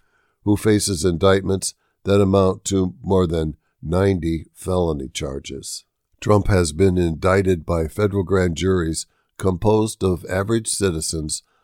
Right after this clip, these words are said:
following investigations that included witness testimony and a trove of evidence over his alleged mishandling of classified documents. The former president,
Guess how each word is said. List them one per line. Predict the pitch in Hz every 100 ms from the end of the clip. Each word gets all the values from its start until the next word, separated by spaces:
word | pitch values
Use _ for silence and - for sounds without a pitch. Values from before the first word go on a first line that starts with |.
| _
following | - 101 107 110 104
investigations | 95 82 90 - 85 87 85 - 80 -
that | 85 90
included | 82 78 92 98 90 85 - _ _
witness | 92 98 85 92 -
testimony | 95 92 - - 85 82 80 82 87 _ _
and | - 87
a | 82
trove | - 107 113 98 82 -
of | 87 -
evidence | - 87 80 78 76 - - _ _ -
over | 95 92
his | 101 113 104
alleged | 95 92 87 - - 85
mishandling | 98 104 - 95 95 78 73 76 80 _ _
of | - 85 -
classified | 92 90 - - 85 76
documents. | 90 101 - 78 73 - - _ _ _ _ _ -
The | -
former | 98 85 80
president, | - 104 95 78 76